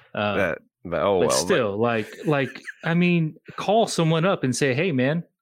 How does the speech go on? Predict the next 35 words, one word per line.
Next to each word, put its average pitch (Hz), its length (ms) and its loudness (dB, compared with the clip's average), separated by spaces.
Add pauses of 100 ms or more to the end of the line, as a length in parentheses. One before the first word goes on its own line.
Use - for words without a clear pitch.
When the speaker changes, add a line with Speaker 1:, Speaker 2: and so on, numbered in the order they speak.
(200)
Speaker 1:
you 151 160 0
know, 180 100 2
what 151 140 4
do 165 60 2
you 151 40 2
think 170 220 -2
about 151 260 -2
this 190 180 2
idea? 117 320 4
Do 104 60 -2
you 113 80 2
have 131 80 2
any 131 120 2
suggestions?" 135 840 0
<laughs> - 40 -10
Speaker 2:
Yeah, 135 200 0
exactly. 120 520 0
Let, 131 260 0
let 156 160 2
other 180 180 2
people 147 300 0
tell 131 200 -2
you 120 180 2
if 107 100 0
it's 110 100 0
a 104 60 -2
bad 92 240 -4
idea, 82 360 -4
'cause 95 140 -4
I'm 107 100 0
sure 156 280 0
nobody 120 520 2
Speaker 1:
<laughs> - 0 -
Speaker 2:
told 104 260 0
anybody. 87 580 -2